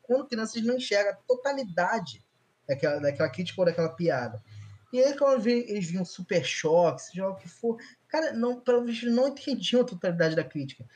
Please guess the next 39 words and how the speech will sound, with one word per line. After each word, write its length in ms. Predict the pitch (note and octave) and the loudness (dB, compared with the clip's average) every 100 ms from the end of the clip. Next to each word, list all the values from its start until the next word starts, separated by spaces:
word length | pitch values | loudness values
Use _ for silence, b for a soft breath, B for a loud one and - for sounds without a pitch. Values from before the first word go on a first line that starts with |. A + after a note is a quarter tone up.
| b | b
Cara, 200 | - B3 | 0 0
do 220 | F3+ F#3+ | 0 -6
Jovens 380 | E3+ F#3 C4 C#4 | -2 2 2 2
Titãs, 580 | C4+ - G#3 A#3 G3 C3+ | -2 0 2 2 0 -2
o 180 | C3+ C#3+ | -4 -6
do 380 | D#3 - F#3 F3+ | -10 -10 -10 -4
desenho, 540 | F#3+ G3+ F3 A3 G#3 | -2 0 0 0 0
cara, 280 | E3+ G#3 G#3+ | 0 0 0
de 80 | D3+ | 0
dois 200 | D#3+ D#3 | 0 0
mil 220 | F3 G#3 | 0 0
e 40 | |
bolinha, 440 | F3 D#3+ F3+ F3+ A#2 - _ _ _ _ _ _ _ | 0 2 0 -2 -4 -10 _ _ _ _ _ _ _
é... 960 | - D3 C#3 C3+ C3 B2+ B2 A#2 A2 G#2+ b b b b _ | -2 2 4 6 6 4 2 0 -2 -6 b b b b _
tem 260 | G#3+ B3 B3 | 0 2 2
a 100 | F3 | 0
cena 480 | - G#3+ A#3 E3 | 0 0 0 0
que 340 | C#3+ E3+ D#3+ D#3 | -2 0 2 2
chega 640 | - E3+ E3 D#3+ D3 C#3+ | 2 0 2 4 4 0
a 840 | D#3+ C#3+ C#3 C3+ C3+ B2+ B2 A#2+ A#2+ | -2 -2 0 0 -2 -2 -4 -4 -6
Estelar, 640 | - - C#3+ D3+ F3+ - _ _ _ _ - | -2 0 2 0 -2 -6 _ _ _ _ -10
que 160 | D3 C#3+ | 0 4
ela 240 | C#3 C#3 | 6 6
é 100 | C#3+ | 4
uma 140 | C#3+ | 2
alienígena 580 | C#3+ D3+ D3 F3+ F#3 C3+ | 0 -2 -2 -4 -4 -2
de 60 | C3 | 0
outro 160 | C3+ | 0
planeta, 400 | E3+ E3+ F3 F#3+ | -2 0 -2 -2
e 20 | A3+ | 0
ela 180 | A3+ | 0
fala, 260 | A#3 C4 - | -2 -4 -4
ela 280 | - D#3 F3+ | 0 0 0
tem 160 | F3+ | 0
uma 160 | G#3+ A#3+ | -2 -4
conversa 500 | A#3 G3 E3+ E3+ E3+ | -4 0 0 0 -4
com 100 | - | -10
o 40 | D3 | -10
Cyborg, 720 | C#3 C3+ D3+ F3 E3 C3 | -8 -6 -2 -2 -2 -6